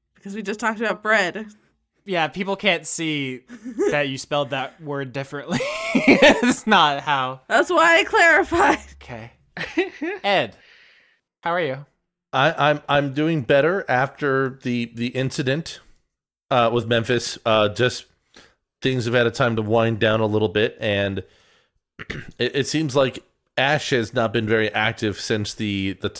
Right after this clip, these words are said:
Speaker 3: since the incident at the tower, so both of those things are nice. Other than that, Ed is mostly, if he's not with the team, sort of taking care of things around the court, around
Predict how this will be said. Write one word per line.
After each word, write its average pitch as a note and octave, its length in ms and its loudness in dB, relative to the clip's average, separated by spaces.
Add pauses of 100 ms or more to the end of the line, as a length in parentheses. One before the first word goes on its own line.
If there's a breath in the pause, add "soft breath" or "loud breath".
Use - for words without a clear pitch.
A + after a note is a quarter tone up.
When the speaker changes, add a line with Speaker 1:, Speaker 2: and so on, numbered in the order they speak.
Speaker 3:
since G#2+ 340 -4
the A2+ 140 -4
incident G#2+ 400 -2
at F#2+ 140 -4
the - 80 -18
tower, G#2 420 0
so F2+ 360 -2 (520 soft breath)
both A#2 220 0
of G#2+ 80 -6
those A#2+ 180 4
things G2+ 220 -4
are F#2 80 0
nice. F2+ 460 -4 (800)
Other D#3 240 4
than C#3 200 0
that, C3 320 4
Ed B2 100 2
is A2 140 -2
mostly, A#2 760 0 (440 soft breath)
if A2+ 160 0
he's G#2 180 -4
not B2 180 0
with A#2 180 0
the A2 60 -2
team, G#2 540 -2 (520)
sort A#2 200 -4
of G#2+ 80 -8
taking A#2+ 340 -2
care G#2+ 220 2
of G2 80 -2
things G2+ 340 -4
around G2+ 440 0
the F#2 80 -8
court, G2+ 260 -4
around G2 640 -2